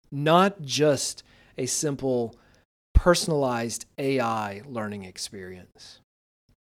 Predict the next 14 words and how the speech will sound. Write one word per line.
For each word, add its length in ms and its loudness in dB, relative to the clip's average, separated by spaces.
Another 440 10
potential 540 0
impact 720 0
is 600 4
that 220 -2
A 260 12
I 720 4
will 180 6
help 540 4
with 380 4
efficiency 1200 2
on 160 2
administrative 840 2
tasks. 800 -4